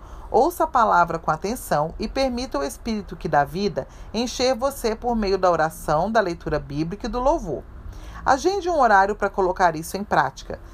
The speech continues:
Seja consistente e então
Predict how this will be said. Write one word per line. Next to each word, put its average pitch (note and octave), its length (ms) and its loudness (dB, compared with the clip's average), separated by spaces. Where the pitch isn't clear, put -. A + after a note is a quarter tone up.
Seja F3 360 2
consistente F#3 1040 -4
e F3 140 0
então D#3+ 480 0